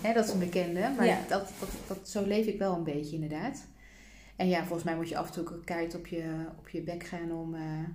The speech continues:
Speaker 1: eh, om er iets van te leren.
Speaker 2: Ja.
Speaker 1: Dus dus daar haal ik wel weer leer uit. En de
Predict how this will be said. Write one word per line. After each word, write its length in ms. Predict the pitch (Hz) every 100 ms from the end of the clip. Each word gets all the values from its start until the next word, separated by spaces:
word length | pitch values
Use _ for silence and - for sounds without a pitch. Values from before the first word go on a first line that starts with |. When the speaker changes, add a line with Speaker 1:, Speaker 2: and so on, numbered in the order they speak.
| - - - - - - -
Speaker 1:
eh, 80 | 180 175 170 160
om 180 | 160 175
er 60 | 175
iets 180 | - -
van 120 | 165
te 140 | 175
leren. 460 | 185 185 156 151 - -
Speaker 2:
Ja. 240 | 190 156
Speaker 1:
Dus 360 | 160 156 - - - - - - - - - -
dus 120 | 180
daar 100 | 170
haal 140 | 170 170
ik 80 |
wel 140 | 170 165
weer 100 | 165
leer 240 | 170 190
uit. 380 | - 170 180 -
En 160 | - 196
de 200 | 196